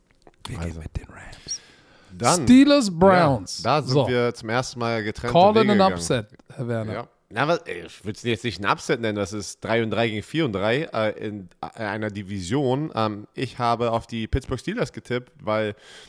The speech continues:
Speaker 2: ich denke, das wird ein Low-Scoring-Game. Baker Mayfield ist questionable, äh, du hast Nick Chubb questionable. Ähm, gucken, ob die zurückkommen. Ähm, ich hab ein Gefühl, dass die Steelers da, ähm,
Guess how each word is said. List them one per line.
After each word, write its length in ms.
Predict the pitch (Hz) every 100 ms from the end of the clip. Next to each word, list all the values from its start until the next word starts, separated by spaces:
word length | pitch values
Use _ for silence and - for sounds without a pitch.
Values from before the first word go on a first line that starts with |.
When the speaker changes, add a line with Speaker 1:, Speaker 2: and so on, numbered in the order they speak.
| _
Speaker 2:
ich 120 | - 101
denke, 240 | 127 131
das 100 | 107
wird 140 | 127
ein 100 | 120
Low-Scoring-Game. 800 | 117 127 - 120 120 117 143 160
Baker 240 | 120 127 120
Mayfield 340 | 123 135 120
ist 140 | 113 -
questionable, 480 | 131 - 123 127
äh, 180 | 120 110
du 80 | 104
hast 200 | 107 -
Nick 180 | 117 -
Chubb 260 | - 120
questionable. 540 | - 117 - 113 117 117 - - -
Ähm, 360 | 101 104 101 104
gucken, 180 | - 120
ob 60 |
die 80 | 113
zurückkommen. 680 | - 117 - - 113 117 120
Ähm, 240 | 101 101 104
ich 180 | 120 131
hab 160 | -
ein 60 | 120
Gefühl, 380 | 110 - 131 123
dass 160 | 117
die 100 | -
Steelers 480 | 101 - 131 123 -
da, 360 | 113 113 113 - _ - _ _ _ -
ähm, 840 | 101 104 101 101 104 110 120 -